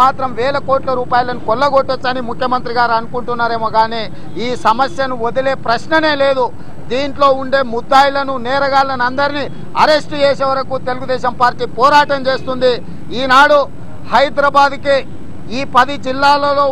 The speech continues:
ఉన్న తెలంగాణ సమాజం అంతా ఇక్కడికి వచ్చి బతుకుతున్నారు. ఎన్నికల సందర్భంలో వాళ్ళందరికీ ప్రభుత్వం హామీ ఇచ్చింది, మున్సిపల్ ఎన్నికలు అయిన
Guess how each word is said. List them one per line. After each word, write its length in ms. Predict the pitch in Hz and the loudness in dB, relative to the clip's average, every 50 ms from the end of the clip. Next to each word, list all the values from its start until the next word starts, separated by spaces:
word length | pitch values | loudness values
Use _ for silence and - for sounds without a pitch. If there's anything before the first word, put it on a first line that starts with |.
| 269 269 | -2 -2
ఉన్న 120 | 262 269 277 269 - - - - - - - - 226 | 0 0 2 2 0 -2 -6 -8 -8 -8 -4 0 0
తెలంగాణ 520 | 233 262 277 294 285 277 277 277 269 269 254 - 254 | 2 2 2 0 0 2 2 2 2 0 -2 2 2
సమాజం 440 | 233 247 285 294 302 254 302 285 277 285 | 4 6 6 6 6 4 2 0 0 0
అంతా 180 | 277 277 294 277 269 262 | 0 0 0 0 0 0
ఇక్కడికి 280 | - 262 262 262 262 254 | -2 -2 -2 -2 -2 -4
వచ్చి 160 | - 247 262 226 | -2 -2 0 0
బతుకుతున్నారు. 560 | 240 233 240 - 247 151 247 247 240 220 190 - - - - - - - - - 143 185 240 | 0 0 0 -4 -4 -4 -4 -4 -2 -4 -4 -6 -8 -10 -10 -8 -10 -10 -10 -8 -4 -4 -2
ఎన్నికల 380 | 269 294 285 269 294 294 294 269 214 269 | 0 0 0 0 2 2 2 2 2 2
సందర్భంలో 640 | 262 269 262 294 285 269 277 285 277 - 196 202 208 - - - - - - 151 190 | 2 2 2 0 0 2 0 0 2 2 2 2 2 2 -2 -6 -10 -8 -2 2 4
వాళ్ళందరికీ 600 | 240 269 285 277 277 277 277 302 302 302 294 285 277 - | 6 6 6 4 2 2 2 0 0 0 -2 -4 -2 0
ప్రభుత్వం 420 | 269 254 262 285 294 - 302 285 269 240 | 0 0 2 0 -2 2 4 4 6 6
హామీ 300 | 247 262 277 302 302 311 302 285 | 6 6 6 4 2 -2 -4 -4
ఇచ్చింది, 400 | - - 294 294 294 285 285 254 - - - - - - - 165 | -6 -6 -4 -4 0 0 0 0 0 -2 -6 -8 -8 -8 -4 -4
మున్సిపల్ 440 | 233 269 269 214 - 294 294 285 285 285 | -4 -4 -4 -2 0 2 2 2 2 0
ఎన్నికలు 340 | 277 285 285 285 269 269 262 | 0 -2 -2 0 0 2 0
అయిన 140 | 277 294 | 0 0